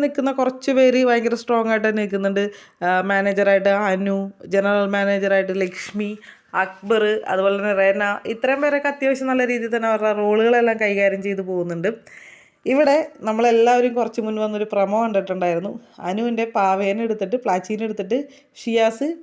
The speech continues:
എന്താ പറയുക, പറത്തുകയാണ്. പറത്തുകയെന്ന് വെച്ചാൽ വെറും വയറല്ല കേട്ടോ, ആ വീടിൻ്റെ അപ്പുറത്ത് പോയി.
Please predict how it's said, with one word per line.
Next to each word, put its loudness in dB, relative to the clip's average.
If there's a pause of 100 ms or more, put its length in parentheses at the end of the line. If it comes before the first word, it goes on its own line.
(520)
എന്താ 2
പറയുക, 2
പറത്തുകയാണ്. 2
പറത്തുകയെന്ന് 2
വെച്ചാൽ 2
വെറും 4
വയറല്ല 2
കേട്ടോ, 2 (160)
ആ 2 (220)
വീടിൻ്റെ -4 (360)
അപ്പുറത്ത് -2
പോയി. -2